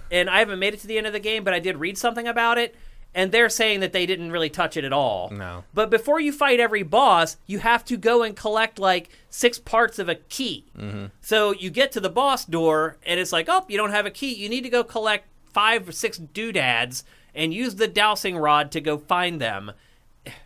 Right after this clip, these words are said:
Speaker 1: But
Speaker 2: And
Speaker 1: the
Speaker 2: even the other Zelda, I mean, like, Wind Waker had sort of a similar thing with the Triforce quest at the end. You know,
Speaker 1: Right.
Speaker 2: there. But, like, I enjoy
Speaker 1: And that
Speaker 2: sailing
Speaker 1: was
Speaker 2: in
Speaker 1: kind
Speaker 2: that
Speaker 1: of annoying,
Speaker 2: It
Speaker 1: too.
Speaker 2: was, it was, it was not ideal, but I also enjoyed sailing in that
Speaker 1: Right.
Speaker 2: game. Like,
Speaker 1: Yeah.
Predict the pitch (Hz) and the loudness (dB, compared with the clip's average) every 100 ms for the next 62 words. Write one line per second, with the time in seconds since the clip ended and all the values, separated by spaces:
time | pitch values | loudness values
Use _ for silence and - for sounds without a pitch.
0 | _ _ _ _ _ _ _ _ _ 190 | _ _ _ _ _ _ _ _ _ -2
1 | 202 202 220 185 180 175 170 127 139 131 | 2 4 4 6 8 8 6 4 4 4
2 | 131 113 110 110 139 123 117 120 107 101 | 0 -2 -4 -4 -2 0 0 0 -2 -6
3 | - 123 113 101 120 113 110 107 101 - | -4 -2 -2 -2 -4 -4 -4 -6 -8 -2
4 | 113 110 117 107 - - 113 107 107 104 | -2 -2 -4 -6 -8 -6 -4 -4 -8 -10
5 | 104 107 107 101 - 214 175 107 - - | -10 -8 -8 -10 -4 0 0 -2 -6 -14
6 | - - 165 165 147 - _ _ 165 202 | -20 0 4 6 6 4 _ _ 0 2
7 | 190 135 139 165 151 214 - 160 - 120 | 2 0 4 4 4 4 6 8 6 6
8 | - - 143 143 139 233 233 285 185 175 | 4 4 2 0 0 2 10 10 10 4
9 | 233 240 190 180 131 - - 190 185 208 | 4 4 4 -2 -10 -12 -2 -2 4 6
10 | 180 131 190 220 143 151 170 185 175 151 | 6 4 2 2 6 8 8 6 2 -2
11 | 127 104 127 143 135 117 - 131 131 120 | -4 -2 4 4 4 -2 -4 -2 -2 -2
12 | 95 92 90 87 247 90 - - _ - | -6 -10 -10 -2 -2 -2 -8 -20 _ -2
13 | 123 | -2